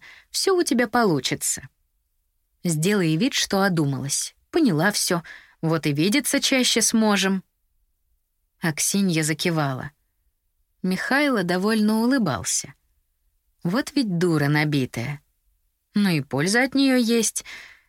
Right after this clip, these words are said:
и он всё про свою красавицу любимую знает. И царевичу расскажет, что тому надобно.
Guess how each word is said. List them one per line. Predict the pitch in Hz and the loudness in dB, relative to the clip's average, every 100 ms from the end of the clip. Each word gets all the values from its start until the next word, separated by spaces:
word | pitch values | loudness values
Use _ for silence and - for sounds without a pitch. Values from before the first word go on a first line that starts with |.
| _ - | _ -2
и | 165 | 0
он | 165 277 | 2 0
всё | 254 - 156 | 0 -2 -2
про | - | -2
свою | 147 160 156 143 | -2 0 0 0
красавицу | - 156 - 135 127 - 160 | 0 0 0 0 -2 0 0
любимую | 151 151 139 143 147 | 2 0 0 0 0
знает. | 156 127 98 - - _ _ _ | 0 -2 -4 -10 -18 _ _ _
И | 320 | -4
царевичу | - 143 135 139 226 - 226 | -2 -2 0 0 0 0 2
расскажет, | 214 - 190 190 180 - | 0 0 0 2 0 -2
что | - 170 | -2 0
тому | 170 170 165 | 0 2 2
надобно. | 165 151 151 156 147 | 2 2 0 -2 -4